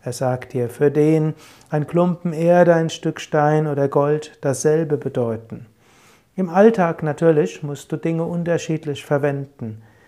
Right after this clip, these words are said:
aber du kannst dir bewusst sein, egal, das Äußere ist nicht so wichtig. Es gibt dir Erfahrung,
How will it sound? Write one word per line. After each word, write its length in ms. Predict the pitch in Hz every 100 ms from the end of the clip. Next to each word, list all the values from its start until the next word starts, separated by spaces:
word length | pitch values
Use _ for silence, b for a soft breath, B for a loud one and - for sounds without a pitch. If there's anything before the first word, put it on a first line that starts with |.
| b b
aber 220 | _ 131 131
du 80 |
kannst 360 | 127 143 139 -
dir 80 | 127
bewusst 480 | 123 131 156 - -
sein, 340 | 147 143 151
egal, 260 | 160 160 -
das 160 | - 156
Äußere 540 | 160 190 214 202 185
ist 180 | 185 151
nicht 240 | 160 160 -
so 180 | 160
wichtig. 540 | 147 143 - 135 123 - b b b b
Es 160 | 123
gibt 240 | - 139 -
dir 80 | 143
Erfahrung, 760 | 139 - 156 175 175 175 175